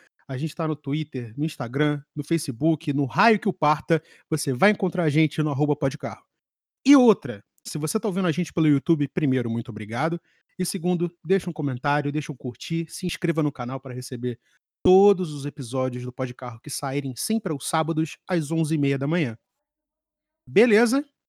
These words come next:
Não temos mais nada pra falar. Vamos direto ao assunto. Por que que eu chamei esses dois aqui? Porque, como vocês bem sabem, o calendário automobilístico mundial começou a engatinhar de volta pro normal.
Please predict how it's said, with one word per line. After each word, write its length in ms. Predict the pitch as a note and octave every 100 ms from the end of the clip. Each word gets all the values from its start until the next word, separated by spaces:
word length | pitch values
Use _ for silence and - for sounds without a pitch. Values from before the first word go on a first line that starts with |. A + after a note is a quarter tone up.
| _ -
Não 120 | C#3
temos 360 | C3+ C#3+ C3+ A#2+
mais 180 | C3 A#2+
nada 160 | C3
pra 140 | - E3
falar. 340 | G#3+ E3 F3 _ _ _ _ -
Vamos 200 | D#3+ D3+
direto 280 | D3 D3 D3+
ao 80 |
assunto. 560 | C3+ - - F3+ - - _ _ _ _ _ _ -
Por 100 | G#3
que 80 | G#3+
que 80 | A3
eu 60 |
chamei 240 | G#3+ F#3+ F#3+
esses 240 | F#3 D3+
dois 180 | D#3 C#3
aqui? 260 | - G2+ - _ _ _ _ _ _ _ _ -
Porque, 480 | - B3+ B3+ C4+
como 260 | C4 G3+ F3
vocês 260 | D#3 - C#3
bem 160 | E3+
sabem, 460 | E3+ D#3+ E3+ F3 E3+
o 60 |
calendário 560 | - F3+ D3+ D3 D3+ D3+
automobilístico 680 | D3 D3 D3 C#3 C#3+ - D3
mundial 360 | C#3+ C#3 C3+
começou 680 | C3+ D#3+ D#3+ D3 - F#3 F#3 _ _ _ -
a 60 | F#3
engatinhar 500 | E3+ E3 - D#3 D3
de 80 |
volta 300 | E3 E3+ E3
pro 160 | D#3+ G3
normal. 440 | B3+ A#3 C#3+ D#3